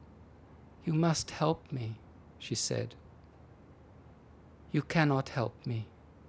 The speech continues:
Constable Duffy produced her police notebook, checked the exact time and wrote a few lines. She was ready to ask some questions now, different questions. She squinted into the brilliance of the rising sun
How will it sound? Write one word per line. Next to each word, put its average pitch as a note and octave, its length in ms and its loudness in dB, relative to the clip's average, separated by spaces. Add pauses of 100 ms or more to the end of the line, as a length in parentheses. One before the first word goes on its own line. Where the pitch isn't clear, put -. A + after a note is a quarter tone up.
(2000)
Constable C#3+ 460 6
Duffy C#3+ 360 8
produced C3+ 480 4
her C3 100 4
police C3 420 4
notebook, C3+ 640 0 (400)
checked - 280 6
the C#3+ 80 8
exact C#3 400 8
time C#3 360 6
and A2+ 140 2
wrote B2+ 180 6
a - 160 -10
few B2 120 4
lines. A#2+ 600 2 (680)
She - 160 4
was D#3+ 160 10
ready F3 240 12
to E3 160 8
ask D3 240 8
some D#3 120 4
questions A#2+ 600 4
now, A2 320 -2 (480)
different B2 420 4
questions. G#2+ 720 -4 (640)
She - 160 0
squinted E3+ 500 8
into D3 200 4
the D3+ 100 2
brilliance C#3 540 6
of A#2+ 80 -6
the C3 100 2
rising B2+ 420 6
sun A#2 460 4